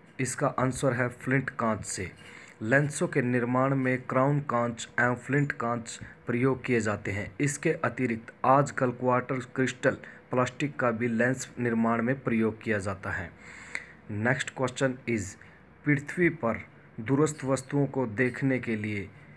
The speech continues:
कौन से उपकरण का प्रयोग होता है? इसका आंसर है पार्थिव दूरदर्शक। पृथ्वी पर स्थित दूरस्थ वस्तुओं को देखने के लिए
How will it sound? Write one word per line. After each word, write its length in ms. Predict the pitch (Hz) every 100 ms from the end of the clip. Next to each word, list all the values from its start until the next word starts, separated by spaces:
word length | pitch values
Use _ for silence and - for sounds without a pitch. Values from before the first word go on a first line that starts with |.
| - - - - - - - - - - - -
कौन 240 | 139 151 156
से 280 | 151 135 -
उपकरण 400 | 135 - 143 143
का 140 | 139
प्रयोग 460 | 117 120 117 123 110
होता 300 | 113 110 110
है? 220 | 104 92 -
इसका 400 | 135 135 - 147 -
आंसर 360 | 135 131 139
है 160 | 120 123 123 -
पार्थिव 460 | 127 123 - 143 - -
दूरदर्शक। 880 | 110 127 120 104 117 - 110 92 - - - - -
पृथ्वी 300 | 147 143 180
पर 220 | - 139
स्थित 340 | 135 - 147 131
दूरस्थ 440 | 107 139 151 151
वस्तुओं 380 | 127 127 - 135
को 140 | 123
देखने 400 | 113 120 123 131
के 140 | 120 120
लिए 180 | 120